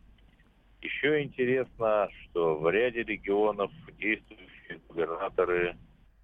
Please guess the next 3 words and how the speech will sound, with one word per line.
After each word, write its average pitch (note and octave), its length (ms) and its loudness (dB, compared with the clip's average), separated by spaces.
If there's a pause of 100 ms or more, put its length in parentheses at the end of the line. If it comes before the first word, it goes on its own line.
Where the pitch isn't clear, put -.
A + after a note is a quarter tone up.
(400)
не G2+ 120 0 (100)
смогли F2+ 640 0 (760)
набрать D#2+ 460 0